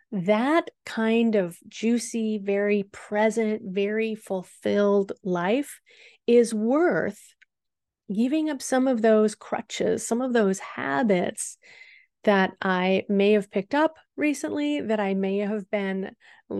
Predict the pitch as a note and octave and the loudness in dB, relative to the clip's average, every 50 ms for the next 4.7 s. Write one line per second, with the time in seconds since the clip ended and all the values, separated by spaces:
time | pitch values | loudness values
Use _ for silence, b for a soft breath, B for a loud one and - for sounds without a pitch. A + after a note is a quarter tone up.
0 | G3+ - A3+ A3 F#3 F3+ F3 E3+ G#3+ A3+ C4 D4 D#4+ D#4 B3 - D4 C#4 C4 C4 | -6 0 2 4 6 6 6 6 6 6 6 6 4 4 4 2 2 2 2 2
1 | B3+ B3 A#3+ A#3+ A#3+ A#3+ B3 A3+ - G3+ F#3+ F#3+ F#3+ G3+ G#3+ A3+ A#3 A#3 A#3 A#3 | 2 2 2 2 0 0 -2 -2 -2 -4 -4 -2 -2 -2 0 2 2 2 2 2
2 | A#3 A3+ A3 A3+ - - - G3 F#3+ - F#3 F3+ F#3 - G#3 G#3+ A3 G#3+ - A3 | 2 0 0 -4 -8 -4 -4 -4 -4 -4 -6 -8 -6 -2 -2 -2 -2 -2 -4 -4
3 | G#3 G3+ G#3 G#3 F#3+ - - - G#3 G#3 G#3 G3 G3 F#3+ F#3 F#3+ F#3 F3+ F3+ F3+ | -2 -2 -2 -4 -4 -6 -8 -6 -6 -4 -4 -4 -4 -4 -4 -4 -4 -2 -2 -4
4 | F3 - - A#3 A#3+ A#3 A#3 A#3 A3 A3 G#3 G3+ - | -6 -4 -2 0 0 2 2 2 0 0 -2 -4 -8